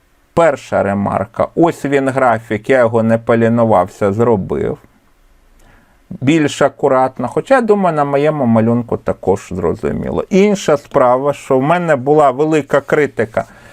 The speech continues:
від певних людей. Я одне з рівнянь я розв'язував аналогічним способом. І мені дві людини писали, що ви не розв'язали рівняння, ви корені вгадали.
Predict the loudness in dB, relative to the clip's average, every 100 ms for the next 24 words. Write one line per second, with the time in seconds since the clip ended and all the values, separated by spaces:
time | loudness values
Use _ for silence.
0 | -16 -4 -4 -2 0 0 -2 -6 -2 0
1 | 2 2 4 4 2 2 -2 0 0 2
2 | 0 0 0 0 2 2 2 2 2 2
3 | 0 0 0 2 0 0 0 -2 0 -2
4 | -2 -2 0 2 0 0 -2 -6 -20 _
5 | _ -6 -2 0 -2 -2 -2 -4 -8 _
6 | -2 2 2 0 0 0 2 2 2 0
7 | -2 -2 0 2 2 2 -2 -2 2 2
8 | 2 2 0 2 2 2 0 0 0 0
9 | 0 -2 0 2 2 0 0 0 0 0
10 | -4 -6